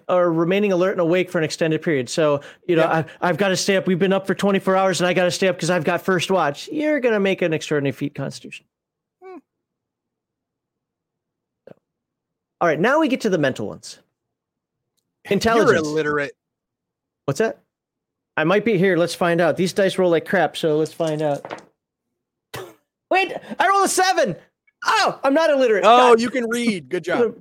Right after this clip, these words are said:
Speaker 1: <laughs> Barely. Uh, all right. An evaluation of knowledge, linguistics, literacy, problem-solving ability, and reasoning.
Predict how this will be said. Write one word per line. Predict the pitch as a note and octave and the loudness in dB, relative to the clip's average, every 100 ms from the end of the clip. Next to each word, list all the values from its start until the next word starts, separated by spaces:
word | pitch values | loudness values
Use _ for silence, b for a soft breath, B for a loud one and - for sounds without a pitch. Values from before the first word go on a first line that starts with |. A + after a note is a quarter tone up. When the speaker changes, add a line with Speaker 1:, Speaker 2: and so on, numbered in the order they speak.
| _ | _
Speaker 1:
<laughs> | - - | -20 -4
Barely. | F#3+ F#3 F3 F3+ F3+ B B B | 0 2 2 0 -2 B B B
Uh, | G#3 G#3+ - | 0 0 0
all | B3+ B3 | 0 2
right. | A#3+ F#3 B F#3 F3 | 0 -2 B -12 -2
An | A3 | 0
evaluation | F#3 A3+ B3+ B3+ B3+ C4+ | 2 2 4 2 2 0
of | G#3+ | 0
knowledge, | G#3+ A#3 B3 - | 2 2 0 0
linguistics, | F3 E3+ G#3 - A3 | 0 2 0 -2 -2
literacy, | F#3 B3+ C#4+ - C4+ | 0 0 0 0 -2
problem-solving | B3 - C4 F4 F#4 E4 - C4 B3+ B3+ | -4 -2 0 2 0 -2 0 0 2 0
ability, | G#3+ F#3 G3+ G3+ G3+ | 0 0 2 2 0
and | F#3 F3+ | 0 0
reasoning. | F3 F3+ - A2 A2 | 2 0 -2 -6 -8